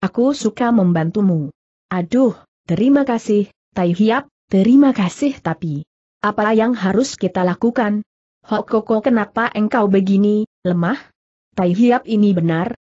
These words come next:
aku agaknya akan melahirkan." "Aduh. Cepat kau buka buntalan pakaian itu, kau ambilkan kain-kain untuk tilam, dan cari air, air bersih, cepat ah." "Aduh."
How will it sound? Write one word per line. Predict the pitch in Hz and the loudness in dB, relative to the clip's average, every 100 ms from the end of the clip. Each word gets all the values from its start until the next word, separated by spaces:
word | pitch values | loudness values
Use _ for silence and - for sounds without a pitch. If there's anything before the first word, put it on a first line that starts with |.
| - | -10
aku | 202 - 294 277 | -8 -4 -2 -2
agaknya | 220 214 202 - 226 233 | 0 0 0 -2 -2 0
akan | 214 202 - 240 262 | -4 -6 -2 2 4
melahirkan." | 247 208 202 196 202 208 226 - - | 2 0 -2 -2 -2 -2 -4 -6 -6
"Aduh. | 202 190 160 - _ _ _ | -2 0 -2 -8 _ _ _
Cepat | - 285 202 - | -10 -6 -6 -2
kau | 240 | -2
buka | 202 208 208 220 220 | 0 -2 -2 -2 2
buntalan | 214 233 233 185 190 226 | 2 2 0 -2 -2 -2
pakaian | 240 180 165 160 151 | -2 -4 -4 -4 -4
itu, | - 165 190 190 240 - _ | -4 -6 -2 0 -2 -8 _
kau | - 202 214 | -4 0 2
ambilkan | 214 208 208 202 214 214 214 | 2 2 2 0 -2 -2 -2
kain-kain | 170 160 160 160 160 156 | -2 -4 -4 -4 -4 -2
untuk | - 190 190 196 - | -2 -2 0 -4 -4
tilam, | 240 240 208 202 202 _ - | -2 0 0 -2 -4 _ -4
dan | 185 208 254 - | 0 2 0 0
cari | 202 185 185 | -2 0 -2
air, | 180 175 180 202 - - | -2 -2 0 -2 -8 -6
air | 165 170 170 | -2 -2 0
bersih, | 175 - 311 - _ - | -2 0 -2 -2 _ -10
cepat | 294 208 196 - - | -8 -4 -6 -6 -6
ah." | 175 147 - _ _ _ _ - | -4 -6 -10 _ _ _ _ -6
"Aduh." | 190 190 165 | -2 0 -2